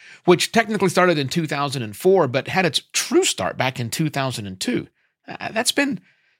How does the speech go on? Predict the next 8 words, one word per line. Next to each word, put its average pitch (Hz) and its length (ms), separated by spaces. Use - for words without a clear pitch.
two 269 200
decades 226 480
of 95 80
time. 139 480
Two 254 140
decades 226 420
in 143 100
which 139 320